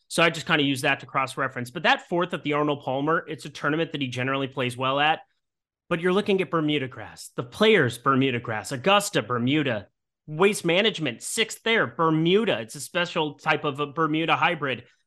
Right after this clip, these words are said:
He's just been playing on this surface so damn well.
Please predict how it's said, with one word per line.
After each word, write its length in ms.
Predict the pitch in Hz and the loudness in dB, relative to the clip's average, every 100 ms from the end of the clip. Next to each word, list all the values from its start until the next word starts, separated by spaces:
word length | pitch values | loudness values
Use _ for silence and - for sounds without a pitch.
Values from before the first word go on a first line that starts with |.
| _ _ | _ _
He's 160 | - 208 | -6 -4
just 200 | - - | -2 -2
been 140 | 330 | -2
playing 280 | 247 226 220 | 0 0 2
on 100 | 208 | 2
this 200 | 175 - | 2 0
surface 340 | - 165 185 - | 0 -2 -2 -6
so 420 | - 151 147 160 | -6 0 0 0
damn 400 | 131 139 147 135 | 0 0 0 0
well. 360 | 120 135 190 | -2 0 -4